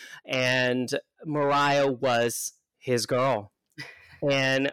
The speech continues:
as much as I loved her at the time, I think it was really his, um, I would say,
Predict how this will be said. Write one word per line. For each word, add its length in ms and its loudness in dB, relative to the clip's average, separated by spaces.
as 160 2
much 180 0
as 140 0
I 80 4
loved 240 2
her 80 0
at 100 0
the 80 0
time, 480 2
I 140 2
think 200 -2
it 120 2
was 180 0
really 380 0
his, 840 0
um, 480 -2
I 120 2
would 160 0
say, 680 2